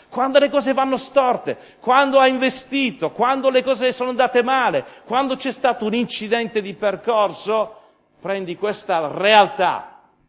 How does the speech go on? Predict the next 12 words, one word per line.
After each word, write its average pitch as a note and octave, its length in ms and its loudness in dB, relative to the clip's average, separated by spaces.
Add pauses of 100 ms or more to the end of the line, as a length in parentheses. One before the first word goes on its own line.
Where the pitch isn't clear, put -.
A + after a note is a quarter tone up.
(180)
Gesù A3 840 2
dà B3 320 8
riposo A#3 800 2
anche D4 460 2
in C#4 140 0
mezzo C#4 320 0
a G3 40 -4
quello. - 500 -8 (720)
E - 160 -10
francamente D3 800 -4
cambia B2 400 -2
tutto. - 380 -14